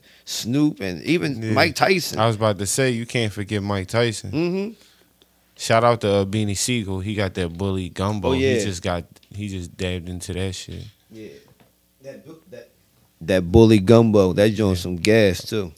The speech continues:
Speaker 2: I gotta get some more of that shit.
Speaker 1: Yeah. Yeah, but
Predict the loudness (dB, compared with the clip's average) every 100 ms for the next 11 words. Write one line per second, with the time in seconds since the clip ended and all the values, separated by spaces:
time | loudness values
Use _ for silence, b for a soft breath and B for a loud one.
0 | _ -10 -6 -6 -6 -8 -10 -10 -10 -10
1 | -12 -14 -16 -16 -16 -20 _ _ _ -14
2 | -10 -10 -10 -14 -20 b b b b _
3 | _ -4 -2 0 0 -2